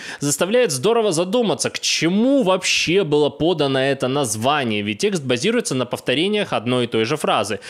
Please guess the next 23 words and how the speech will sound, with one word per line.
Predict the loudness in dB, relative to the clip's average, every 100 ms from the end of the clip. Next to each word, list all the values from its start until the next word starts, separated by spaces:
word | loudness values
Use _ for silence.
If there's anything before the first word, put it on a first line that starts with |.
| -10 -4
И | 0
нет, | 2 4 2 2
там | 0 0 0
нет | -2
слова | -2 -2 0 0 -2
про | -2 -2 0
морковки | -2 -2 -2 -2 -2 -8 -6
вообще. | -4 -2 -2 -2 -2 0
Land | 0 2
of | 0 0
Honey | 0 0 -2
служит | 0 0 0 -2
классной | -2 -2 0 0 0 -2
историей | 0 0 0
потери | 0 -2 0 0 0
иллюзий | 2 2 0
касательно | 0 0 0 -2 0 0 2
реального | 2 0 0
мира | 0 2 2 2
и | 0 -2
осознания | 0 0 0 0 0
жесткой | 0 0 -2 -4
действительности. | -2 -4 -2 0 0 -2 -4 -8